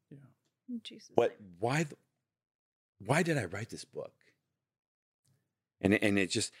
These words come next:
Speaker 3: I wrote this book because I made a mess of my life.
Speaker 1: Mm.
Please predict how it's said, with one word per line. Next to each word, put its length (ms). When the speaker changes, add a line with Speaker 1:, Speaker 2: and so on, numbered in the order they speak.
Speaker 3:
I 140
wrote 200
this 180
book 360
because 640
I 120
made 200
a 60
mess 460
of 140
my 140
life. 360
Speaker 1:
Mm. 400